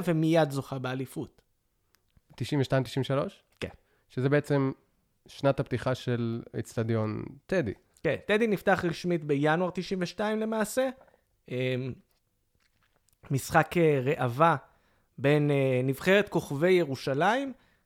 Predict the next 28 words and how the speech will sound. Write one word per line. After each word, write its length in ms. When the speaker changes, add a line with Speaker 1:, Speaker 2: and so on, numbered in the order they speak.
Speaker 1:
למרסיי 840
הצרפתית, 640
ששנה 360
אחר 180
כך 200
תזכה 320
בגביע 320
אירופה 300
לאלופות. 800
Speaker 2:
מהמם. 280
Speaker 1:
כלומר, 240
אירוע 600
מרגש, 840
חגיגי, 600
אצטדיון 360
טדי 340
על 80
שם 260
טדי 260
קולק, 380
ראש 280
עיר 200
שעדיין 480
בחיים 380
ועדיין 380
מכהן 580
באותה 280
תקופה. 420